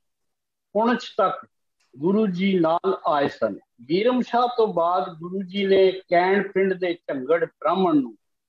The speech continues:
ਸਿੱਖੀ ਦਾ ਦਾਨ ਬਖਸ਼ਿਆ ਸੀ। ਭਿੰਬਰ ਤੋਂ ਦੂਰ ਦਸ ਮੀਲ ਤੇ ਸਮਾਣੀ ਪਿੰਡ ਦੇ ਭਾਈ ਮੂਲੇ ਨੂੰ ਵੀ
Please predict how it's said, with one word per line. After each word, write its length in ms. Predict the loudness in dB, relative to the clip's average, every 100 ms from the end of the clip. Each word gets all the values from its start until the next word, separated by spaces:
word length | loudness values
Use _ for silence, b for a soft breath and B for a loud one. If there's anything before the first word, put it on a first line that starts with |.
| _ _
ਸਿੱਖੀ 440 | -4 -4 -2 0 2
ਦਾ 160 | 2
ਦਾਨ 360 | 2 0 0 0
ਬਖਸ਼ਿਆ 480 | -2 -8 -4 -4 -4
ਸੀ। 160 | -8 -20 _ _ _ _ _ _ _ _ _ _ _
ਭਿੰਬਰ 380 | 0 4 4 4
ਤੋਂ 160 | 4 2
ਦੂਰ 480 | 4 4 4 2 -2 _ _ -2
ਦਸ 260 | 0 0 0
ਮੀਲ 380 | 4 4 4 0
ਤੇ 340 | -4 0 0
ਸਮਾਣੀ 600 | 0 -4 0 2 2 2 0 0
ਪਿੰਡ 260 | 0 0
ਦੇ 200 | -2 -2
ਭਾਈ 360 | -4 -4 -2 0
ਮੂਲੇ 460 | 0 0 2 2
ਨੂੰ 220 | 2 0 0
ਵੀ 160 | -4